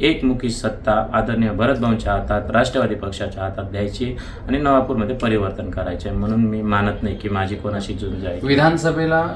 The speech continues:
Speaker 2: शहरामध्ये सर्वाधिक, अ, मतदान तुमचे नेते भरत गावितांना झाला होता, त्याचा फायदा तुम्हाला होईल का?
Speaker 1: नक्कीच, नक्कीच होईल. आणि काय सांगता येत नाही, तेव्हा कदाचित डिकॉय पिरियड होता, कमी मतदान झालं असेल.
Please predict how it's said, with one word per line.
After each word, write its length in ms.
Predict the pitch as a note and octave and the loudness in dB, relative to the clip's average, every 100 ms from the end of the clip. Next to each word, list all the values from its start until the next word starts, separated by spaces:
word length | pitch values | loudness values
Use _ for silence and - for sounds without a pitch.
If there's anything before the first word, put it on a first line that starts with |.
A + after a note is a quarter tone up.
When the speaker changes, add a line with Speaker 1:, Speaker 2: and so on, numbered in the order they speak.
| - | -6
Speaker 2:
शहरामध्ये 680 | C#3 B2+ C#3 C3+ G#2+ G2+ | -4 0 0 0 -2 -4
सर्वाधिक, 640 | - B2+ B2+ C3 C#3 C#3 - | -4 0 2 2 0 -4 -4
अ, 280 | A#2+ A#2 G#2+ | -4 -2 -2
मतदान 540 | G#2+ A2 A#2+ A2 F#2+ - - - - - - | -2 -2 -2 -2 -4 -8 -12 -12 -10 -8 -6
तुमचे 240 | A#2+ B2+ | -4 0
नेते 500 | B2+ A#2 B2 A2 - A2 | 0 0 -2 -4 -4 -6
भरत 240 | A2 A#2 | -2 -2
गावितांना 480 | A#2 A#2+ A#2+ A#2+ B2+ | -2 -4 -2 0 0
झाला 260 | - G2+ | 0 -2
होता, 200 | G#2 G#2 | -2 -4
त्याचा 180 | G#2 G#2+ | -6 -6
फायदा 260 | A#2 A#2 B2 | -4 -2 -2
तुम्हाला 260 | B2+ C3 | -2 -2
होईल 140 | C3 C#3+ | -2 -4
का? 120 | - - - - C3+ | -8 -12 -12 -8 -2
Speaker 1:
नक्कीच, 560 | D3 - F#3+ - - - - - - - - C3 | -2 -2 -4 -6 -10 -12 -12 -12 -12 -12 -6 -2
नक्कीच 360 | C#3+ F#3 F3 | -2 0 0
होईल. 200 | C#3 A#2 | 0 0
आणि 200 | A2 C3 | 0 2
काय 180 | B2+ A2+ | 4 4
सांगता 340 | - B2 A2+ | 4 0 0
येत 200 | G#2 G#2 | -2 -2
नाही, 140 | A#2 - - - - | -2 -4 -8 -12 -4
तेव्हा 180 | A#2+ B2 | 2 4
कदाचित 460 | B2 B2 A#2+ A#2 A#2 G#2 | 4 2 2 0 -2 -2
डिकॉय 300 | A2+ B2 A#2+ | -2 -2 -2
पिरियड 280 | A#2+ A#2 | -2 -2
होता, 500 | A2+ G#2 A2+ A2+ G#2+ - | -2 0 0 0 0 -2
कमी 180 | A2+ A2+ | 0 2
मतदान 380 | A2+ G#2 G#2+ | 2 0 -2
झालं 200 | G#2 G2 | -2 0
असेल. 360 | F#2+ F#2+ G#2+ G2+ | 0 -2 -4 -4